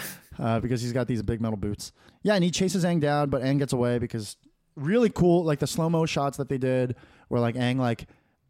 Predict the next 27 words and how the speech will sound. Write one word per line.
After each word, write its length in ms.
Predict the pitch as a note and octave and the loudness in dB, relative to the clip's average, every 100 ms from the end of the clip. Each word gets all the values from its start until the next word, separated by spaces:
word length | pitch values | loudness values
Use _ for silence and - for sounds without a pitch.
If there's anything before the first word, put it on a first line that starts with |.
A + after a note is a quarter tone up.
| - | -2
air 220 | C3+ C#3+ | -2 0
bends 320 | C#3+ C#3 C3+ | 0 -2 -2
around 320 | A#2+ A2+ A#2+ | -4 -2 -2
it 80 | A#2+ | -4
to 160 | - A#2+ | -6 -6
ignite 320 | G#2 G#2+ A2+ | -4 -4 -4
the 80 | B2 | -4
boom 300 | A#2+ A#2+ A#2+ | -2 -2 -2
and 180 | A2 G#2 | -4 -6
uses 280 | A#2 B2 | -8 -8
the 100 | A#2+ | -8
boom 320 | G#2+ A2+ A#2 A#2 | -4 -2 -2 -2
as, 180 | A2 | -4
like, 300 | G#2+ G#2 G2+ - - - | -4 -6 -6 -12 -12 -6
rocket 260 | G#2 A2+ | -6 -6
jump 400 | G#2 A#2 A#2 - - - _ _ _ | -4 -2 -2 -4 -8 -20 _ _ _
to 60 | - | -6
get 140 | A#2 | -2
away. 400 | A2+ A2+ A#2 A#2+ | 0 0 0 0
Like, 220 | A#2+ G#2+ - - | 0 -2 -6 -10
they, 160 | A#2+ A#2+ | -6 -4
he 260 | A2+ C3 | -4 -4
does 160 | A#2 A2+ | -2 -2
that 140 | A#2 | -2
a 20 | G#2+ | -4
few 160 | A#2 | -6
times. 640 | A2 G#2+ G#2+ G#2+ G#2 - | -6 -4 -2 -4 -6 -10